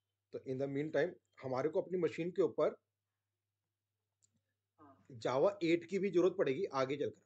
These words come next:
Speaker 1: अभी तो, अभी नहीं, लेकिन आगे भी हम लोग जब काम करेंगे, तो हमको Java, क्योंकि अभी हमारी मशीन पर what we have done, we have installed, अ, जेडीके ट्वेंटी वन, ठीक है, which is the latest version। लेकिन अभी हम लोग आगे जब,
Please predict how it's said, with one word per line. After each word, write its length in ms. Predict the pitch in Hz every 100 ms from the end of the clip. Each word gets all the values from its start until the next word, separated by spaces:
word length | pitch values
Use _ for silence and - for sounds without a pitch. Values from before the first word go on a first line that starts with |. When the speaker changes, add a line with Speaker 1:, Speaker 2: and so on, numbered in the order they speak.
| 135
Speaker 1:
अभी 240 | 127 165
तो, 160 | 170 170 -
अभी 240 | 123 151
नहीं, 220 | 160 202 - _ _ _ _ -
लेकिन 280 | 131 160 -
आगे 300 | 120 135 170
भी 120 | 160
हम 140 | 160 147
लोग 160 | 156
जब 160 | 151 -
काम 180 | 135 143
करेंगे, 300 | 143 143 185
तो 80 |
हमको 200 | 156 175
Java, 320 | 180 123 139 156 - _
क्योंकि 200 | 147 139
अभी 160 | 175 185
हमारी 260 | 175 175
मशीन 280 | 180 151 165 170
पर 40 |
what 220 | 170 151
we 120 | 156
have 140 | 170 165
done, 160 | 185
we 100 | 165
have 120 | 156 156
installed, 360 | 147 165 226 - _ _ _ -
अ, 460 | 127 123 120 117 - 120
जेडीके 340 | 156 160 185
ट्वेंटी 320 | 214 175 160
वन, 120 | 139 95 _ _ _ _ _ _ -
ठीक 160 | 175
है, 140 | 185 113
which 180 | 139
is 80 | 151
the 100 | 147
latest 320 | 175 147 165 160
version। 240 | 135 107 - _ _ _ _ -
लेकिन 220 | 135 180
अभी 160 | 165 170
हम 140 | 170
लोग 140 | 180 175
आगे 220 | 151 165
जब, 180 | 170